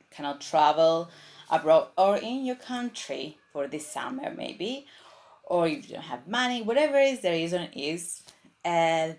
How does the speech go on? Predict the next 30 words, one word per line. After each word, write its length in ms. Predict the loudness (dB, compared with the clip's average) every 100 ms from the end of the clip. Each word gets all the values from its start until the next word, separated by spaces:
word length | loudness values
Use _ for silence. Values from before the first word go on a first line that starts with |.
| _
then 540 | -2 0 0 -2 -6 -10
I 40 | -14
think 320 | -8 -6 -4
that 320 | -4 -4 -6 _ -20 -20 -18 -6
eight 220 | -6 -6
choices 500 | -6 -6 -4 -8 -10
would 160 | -14 -14
be 160 | -16 -14
great. 480 | -4 0 0 -2 -6 -12
Uh, 140 | -12 -10
each 300 | -6 -6 -6
one 300 | -4 -2 -2
is 400 | -4 -8 -8 -12 -18 -20 -20 -20 -14
an 160 | -6 -4
amazing 360 | -2 -2 -4 -12
experience, 720 | -12 -10 -8 -6 -8 -10 -8
uh, 220 | -6 -4 -8 _ -12
and 80 | -10
I'm 100 | -10
telling 300 | -8 -8 -10 _ -14
you 420 | -10 -8 -10 -12 _ -10
through 180 | -6
<laughs> 120 | -6 -6
my 140 | -6
experience 680 | -6 -8 -12 -10 -8 -8 -8
about 320 | -10 -8 -8
this 160 | -10 -18 -14
place, 300 | -12 -12 -16 -14
these 280 | -14 -14
choices 560 | -10 -8 -8 -10 -20 -20